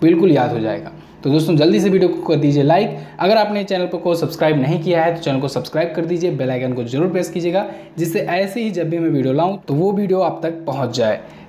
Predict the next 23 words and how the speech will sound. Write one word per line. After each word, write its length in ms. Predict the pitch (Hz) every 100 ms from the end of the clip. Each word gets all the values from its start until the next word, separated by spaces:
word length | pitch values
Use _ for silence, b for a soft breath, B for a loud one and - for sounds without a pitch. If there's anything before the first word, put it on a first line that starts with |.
| -
तो 80 | 147
चलिए 240 | 185 226
दोस्तों 260 | 233 233 220
शुरू 200 | 190 196
करते 280 | 202 202 196
हैं। 100 | 208
सबसे 260 | 156 -
पहले 220 | 160 147 165
पीवी 220 | 139 151
सिंधु 280 | 151 131 147
के 120 | 143
बारे 180 | 135 143
में 100 | 143
जान 180 | 131 139
लेते 220 | 135 143
हैं 180 | 170 143
basic 340 | 151 - 180 - -
जानकारियाँ। 880 | 131 120 117 113 107 - - - - 135
इनका 180 | 139 165
पूरा 340 | 165 185 220
नाम 220 | 208 202
है 80 | 196
दोस्तों 360 | 185 180 -